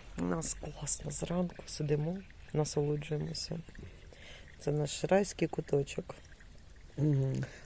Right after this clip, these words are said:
Speaker 1: Вчора теж посиділи тут, да?
Speaker 2: Да.
Speaker 1: Класно так. Сьогодні зранку. Вчора по-своєму класно, да? То сверчки сверчать,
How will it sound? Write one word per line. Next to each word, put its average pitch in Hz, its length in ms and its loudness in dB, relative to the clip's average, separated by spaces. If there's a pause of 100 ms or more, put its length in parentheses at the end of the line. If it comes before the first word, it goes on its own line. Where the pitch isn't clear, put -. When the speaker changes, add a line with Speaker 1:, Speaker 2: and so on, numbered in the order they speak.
(140)
Speaker 1:
Вчора 160 400 10
теж 147 240 6 (100)
посиділи 147 600 4
тут, 139 220 -2
да? 151 220 0 (200)
Speaker 2:
Да. 101 260 2 (720)
Speaker 1:
Класно 165 540 0 (160)
так. 165 100 -6 (280)
Сьогодні 156 460 6
зранку. 151 380 4
Вчора 190 280 10
по-своєму 190 520 4
класно, 139 460 6
да? 165 180 2
То 139 140 2
сверчки - 520 4
сверчать, 165 600 0